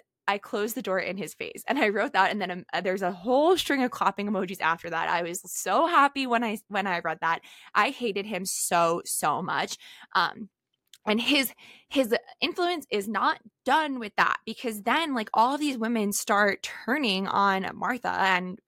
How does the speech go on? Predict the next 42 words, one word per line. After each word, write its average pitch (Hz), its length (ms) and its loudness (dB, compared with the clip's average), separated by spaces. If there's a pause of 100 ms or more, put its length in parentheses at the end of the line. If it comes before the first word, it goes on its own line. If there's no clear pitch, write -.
(240)
because 208 260 -4
of 196 260 -4
stuff - 260 -6
going 202 180 -4
on 185 140 0
in 180 60 -10
the - 80 -14
case 214 380 -2 (680)
and 214 420 0 (140)
trusting 269 560 -2
this 226 200 -4
asshole 190 600 0
idiot 175 300 -2
doctor. 190 580 2 (380)
And 240 280 0
then 277 180 2
they 240 180 2
end 349 120 -4
up 349 120 -6
losing 254 340 -4
their 320 160 2
babies 214 500 -4
because 240 380 -4
of 302 80 -4
that, - 160 -2
because 220 220 -6
he 247 140 -2
has 240 180 0
no 190 220 2
idea 202 340 2
what - 240 -4
he - 220 -6
is - 260 -8
doing. - 340 -12 (320)
Another 247 400 2
thing 240 160 0
that 190 140 -2
pissed - 200 -10
me 180 120 -4
off - 340 -2 (260)
is 233 240 2
that 220 420 6